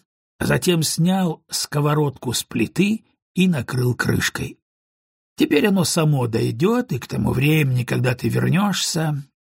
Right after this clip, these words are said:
аккурат поспеет. Ты очень любишь оставлять все вариться в собственном соку. Прихватив пластиковый пакет с грязной одеждой,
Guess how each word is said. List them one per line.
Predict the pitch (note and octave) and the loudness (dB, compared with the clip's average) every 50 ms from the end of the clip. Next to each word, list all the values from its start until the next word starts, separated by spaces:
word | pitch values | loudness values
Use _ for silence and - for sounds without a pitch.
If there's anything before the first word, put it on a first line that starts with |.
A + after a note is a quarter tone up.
| _ _ | _ _
аккурат | - B2+ A#2 - - D3 E3+ - - F#3 - | -4 -4 -2 0 0 0 2 0 0 -4 -6
поспеет. | - - - - - - - G#2+ - - B2 B2 - - - _ _ _ _ _ _ _ _ _ _ _ _ _ _ _ | -4 -4 -4 -4 -4 -2 0 0 0 0 -2 -4 -10 -14 -20 _ _ _ _ _ _ _ _ _ _ _ _ _ _ _
Ты | - - - | 0 2 2
очень | F#3 G#3+ F#3+ - G#3+ G#3 F#3 | 2 2 0 0 2 2 4
любишь | F3 F#3+ G#3+ G#3 G3 G#3 - - | 4 4 2 2 2 0 0 0
оставлять | F3 E3 - - F3 E3 D#3+ E3 F3 F3 E3+ - | -2 -4 -2 -2 -2 -2 0 0 0 0 0 -2
все | - - - - E3 D#3 | -4 -4 -2 0 0 0
вариться | C#3+ C#3+ C#3 C3+ D#3+ F#3+ G#3 F#3 F#3+ - - F3+ F3+ | 0 0 0 0 0 0 0 -2 -4 -4 -4 -4 -4
в | D#3+ | -4
собственном | - - C#3 C3+ C3+ B2 - - - - C#3 B2+ B2+ B2 G#2+ | -4 -4 -4 -4 -6 -6 -8 -10 -8 -6 -4 -2 -2 -2 -4
соку. | - - A#2 A2+ - - A2 G#2+ G2+ F#2 - _ _ _ _ _ _ _ _ _ _ _ _ _ _ _ _ _ _ _ - | -4 -6 -6 -6 -6 -2 -2 -2 -2 -4 -8 _ _ _ _ _ _ _ _ _ _ _ _ _ _ _ _ _ _ _ 0
Прихватив | C#3 E3+ D#3+ - F3+ F#3 G3 F#3+ - A#3+ G#3+ - - | 0 0 2 2 2 0 2 2 0 0 0 -2 -2
пластиковый | - F3+ F#3+ F#3+ F3+ - - - F3+ C#3 - D#3+ D#3+ D3+ | -2 0 0 2 0 -2 -2 -2 -2 0 2 2 0 0
пакет | D3+ - E3 C#3+ - - E3 D3+ C#3+ | 0 0 -2 -2 0 0 0 2 0
с | B2+ B2+ | 0 0
грязной | B2+ C#3+ C#3+ C#3 C3+ B2 A#2+ B2 C3 C3 B2+ | 0 0 0 0 -2 -2 -2 -2 -2 -2 0
одеждой, | B2+ B2 C#3+ D3+ D#3 D3+ D3 D3 E3 F#3 F#3+ F#3 - | 0 0 2 2 2 0 0 0 0 0 0 -2 -4